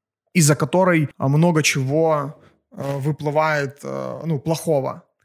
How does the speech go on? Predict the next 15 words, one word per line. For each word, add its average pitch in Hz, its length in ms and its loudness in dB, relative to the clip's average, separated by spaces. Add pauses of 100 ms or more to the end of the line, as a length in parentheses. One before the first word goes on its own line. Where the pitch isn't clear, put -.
(140)
в 165 120 2
работе, 160 560 4
да, 135 640 -4
э, 131 40 -4
любого 139 300 0
консультанта. 131 720 -4
Э, 127 240 -6
что 202 220 4
может 156 240 4
выплывать? 143 680 0
Допустим, 170 1080 2
не 160 180 4
готовы 170 360 2
платить 143 340 2
много. 127 500 0